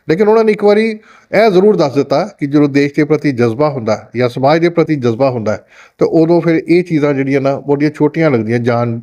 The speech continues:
ਵਗੈਰਾ ਜਿਸ ਤਰ੍ਹਾਂ ਵੀ ਹੈ ਜਾਂ ਪਰਿਵਾਰ ਵਗੈਰਾ, ਇਹ ਬਹੁਤ ਛੋਟੇ ਲੱਗਦੇ ਨੇ। ਤਾਂ ਸੋ ਇਹਨਾਂ ਨੇ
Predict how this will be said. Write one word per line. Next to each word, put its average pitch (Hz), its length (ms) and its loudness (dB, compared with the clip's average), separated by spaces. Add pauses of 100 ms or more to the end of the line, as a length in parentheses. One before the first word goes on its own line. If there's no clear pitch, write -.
(120)
ਵਗੈਰਾ 113 260 2
ਜਿਸ 107 180 -6
ਤਰ੍ਹਾਂ 113 180 -2
ਵੀ 110 120 -4
ਹੈ 104 120 -8 (380)
ਜਾਂ 123 120 0
ਪਰਿਵਾਰ 120 420 2
ਵਗੈਰਾ, 117 220 0
ਇਹ 156 60 2
ਬਹੁਤ 202 180 0
ਛੋਟੇ 147 240 0
ਲੱਗਦੇ 107 240 -4
ਨੇ। 98 100 -10
ਤਾਂ - 380 -10
ਸੋ 190 220 2
ਇਹਨਾਂ 190 220 2
ਨੇ 196 220 4